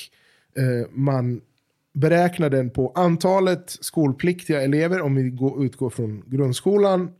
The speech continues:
och sen så ska få a-, ska alla få lika mycket. Grejen är att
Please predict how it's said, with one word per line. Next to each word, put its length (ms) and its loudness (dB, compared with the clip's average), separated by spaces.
och 420 -4
sen 260 -2
så 120 -6
ska 220 -6
få 220 -6
a-, 320 -4
ska 160 -6
alla 260 2
få 120 -2
lika 260 -2
mycket. 320 0
Grejen 380 4
är 180 2
att 320 -6